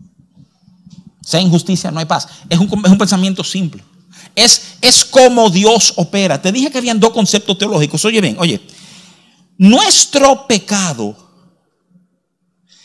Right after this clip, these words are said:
demandó que dos aspectos teológicos tuvieran que ser confrontados. El primer concepto es expiación.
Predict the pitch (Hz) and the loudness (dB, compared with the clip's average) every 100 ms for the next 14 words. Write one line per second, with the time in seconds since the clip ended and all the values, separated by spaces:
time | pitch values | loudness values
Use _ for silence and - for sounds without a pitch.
0 | - - - 151 170 180 170 165 190 165 | -18 -16 -8 -4 -2 -2 0 2 2 2
1 | - 202 185 151 247 330 - - 190 175 | -4 0 0 2 2 2 0 -4 -4 -2
2 | - - 220 214 - 233 190 - 156 147 | -2 -4 -6 -8 -8 -6 -6 -6 -4 0
3 | 156 151 - 117 - 123 135 139 127 - | 0 -2 -10 -12 -8 -4 -4 -4 -8 -10
4 | 127 127 120 - 104 64 65 - _ _ | -10 -8 -8 -8 -10 -10 -12 -16 _ _
5 | _ _ _ _ _ _ _ _ _ _ | _ _ _ _ _ _ _ _ _ _
6 | _ _ _ _ - - 185 180 220 311 | _ _ _ _ -20 -6 -2 0 2 2
7 | 339 285 262 254 240 196 - - - - | 2 -2 0 -2 -6 -8 -10 -4 -2 -2
8 | - - 240 - - - 220 196 - 226 | -4 -4 -2 0 -2 -2 -2 -2 -2 -6
9 | 208 - - | -10 -12 -16